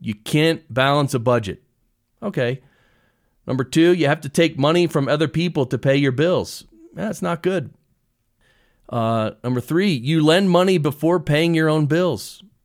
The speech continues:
Okay. And the fourth one, your debt is over thirty trillion.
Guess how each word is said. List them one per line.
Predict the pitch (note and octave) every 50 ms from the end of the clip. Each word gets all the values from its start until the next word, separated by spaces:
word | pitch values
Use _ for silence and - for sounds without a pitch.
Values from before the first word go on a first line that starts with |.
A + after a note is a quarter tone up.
| _ _ _ _ -
Okay. | E3 F#3+ - D#3+ D3 D3+ E3+ F#3+ F3+ _ _ _ _ _ _ _ _ _ _ _ _ _ _ _ _ -
And | D3 D3+ D3+ D3+ D#3 D3+
the | C#3+
fourth | - F3 F3+ G#3 G#3 -
one, | E3+ D#3+ D#3 D3+ D3+ -
your | - D3 D#3+ D3
debt | B2+ D#3+ E3+ F#3 G3+ -
is | D#3+ D3+ C#3+
over | E3 F3 D#3+ D#3+ D#3
thirty | - - F3 E3+ E3+ E3+ E3+ C#3+
trillion. | - - E3+ F3+ F3+ D#3+ B2 F#2+ F#2 D2+ -